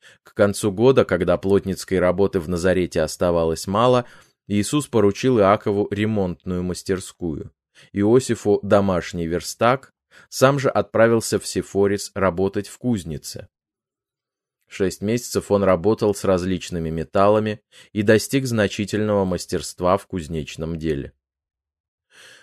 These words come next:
Прежде чем приступить к своей новой деятельности в Сефорисе, Иисус устроил один из периодически собираемых семейных советов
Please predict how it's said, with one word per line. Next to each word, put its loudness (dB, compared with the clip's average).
Прежде 4
чем 0
приступить -2
к -12
своей 4
новой 4
деятельности -2
в -10
Сефорисе, 0
Иисус 0
устроил 2
один 2
из -4
периодически 0
собираемых -2
семейных -6
советов -4